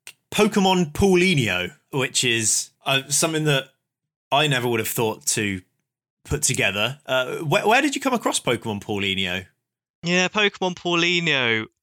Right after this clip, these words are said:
Speaker 2: I think we're in Boneyard. We're all, we're, we're often in Boneyard, actually.
Speaker 1: Mm, we
Speaker 2: It's
Speaker 1: do
Speaker 2: quite
Speaker 1: love
Speaker 2: a
Speaker 1: Boneyard, actually, yeah.
Speaker 2: Um, and yeah, Pokemon Paulinho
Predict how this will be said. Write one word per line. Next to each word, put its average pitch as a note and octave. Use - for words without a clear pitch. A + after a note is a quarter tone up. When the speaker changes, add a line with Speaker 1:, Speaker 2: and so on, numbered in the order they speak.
Speaker 2:
I C#3
think C4+
we're G#3
in D#3
Boneyard. E3+
We're D#3
all, F3+
we're, D#3
we're D3
often D#3
in C3+
Boneyard, G#2
actually. D3
Speaker 1:
Mm, G#2
we B2
Speaker 2:
It's A#2+
Speaker 1:
do D3
Speaker 2:
quite C#3
Speaker 1:
love A2
Speaker 2:
a -
Speaker 1:
Boneyard, G#2
actually, G2+
yeah. G2+
Speaker 2:
Um, B2+
and B2
yeah, C#3
Pokemon C#3
Paulinho B2+